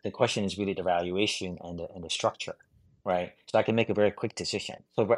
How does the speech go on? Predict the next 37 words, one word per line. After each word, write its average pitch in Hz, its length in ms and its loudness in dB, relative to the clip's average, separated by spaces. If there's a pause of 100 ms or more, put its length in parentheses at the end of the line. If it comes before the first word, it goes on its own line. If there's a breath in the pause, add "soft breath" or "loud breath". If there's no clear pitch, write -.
like, 107 200 2
right 113 140 2
now, 104 220 6
I'm 98 120 -2
spending 104 300 0
quite 104 180 0
a 95 40 0
bit 92 120 -2
of - 60 -4
time 110 380 0
on, 90 260 -6
on 95 140 -8
A 92 180 -2
I 95 420 0 (240)
and, 87 240 -8
and 87 220 -6
studying 90 580 -2
Microsoft 87 580 -2
and 82 280 -10
Open 90 200 -10
A 85 120 -8
I 87 180 -6
and 82 180 -10
playing 92 220 -6
with 87 80 -8
all 87 80 -6
the 80 60 -8
different - 260 -14
apps, 90 420 -8 (600 loud breath)
so 113 160 0
that 104 180 4
if 104 100 -8
something 120 300 2
like 98 140 0
that 95 160 -2
comes 98 300 -2
up, 120 280 6